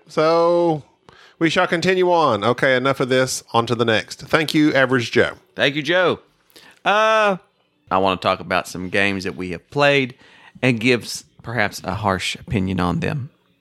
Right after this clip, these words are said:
Speaker 2: One of them is actually a game that you yourself enjoy. Uh, a game that I would have not thought you would have liked. We recently played Newton. Newton, uh, I believe it's by Simon, is it not?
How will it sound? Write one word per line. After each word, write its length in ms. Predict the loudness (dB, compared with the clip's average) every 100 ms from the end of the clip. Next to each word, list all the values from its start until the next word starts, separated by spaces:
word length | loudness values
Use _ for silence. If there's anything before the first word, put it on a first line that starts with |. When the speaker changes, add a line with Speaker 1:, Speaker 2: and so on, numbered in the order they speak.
| _ _ _ _ -20 -6
Speaker 2:
One 220 | 0 2
of 100 | 2
them 160 | 4 2
is 100 | 2
actually 400 | 0 0 2 2
a 40 |
game 280 | 2 2 2
that 140 | 0 0
you 160 | 2 2
yourself 540 | 2 0 2 0 0
enjoy. 640 | -2 -2 -2 -4 -6 -12 _ _ _ _ _ _ _ _ _ _ _ -4
Uh, 300 | -2 0 -2
a 140 | -4 -6
game 460 | -6 -2 0 2
that 140 | 0 -2 -2
I 120 | -2
would 160 | 0
have 140 | -4 -2
not 480 | -2 0 0 -2 0
thought 320 | 0 0 -4
you 120 | -4
would 120 | -4
have 140 | -4 -6
liked. 420 | -2 -2 -4 -12 -20 -20 _ -4
We 80 | 0
recently 560 | 2 2 0 -2 -2
played 460 | -2 0 2 0 -2
Newton. 600 | 0 2 0 -2 -8 -8 -14 _ _ _ _ _
Newton, 520 | -4 -4 -2 -4 -4 -4
uh, 420 | 0 0 0 -2 -4
I 80 | -4
believe 320 | -4 -4 -6
it's 100 | -6
by 200 | -4 -4
Simon, 520 | -4 -6 -2 -2 0
is 80 | -2
it 60 | -2
not? 300 | -2 -2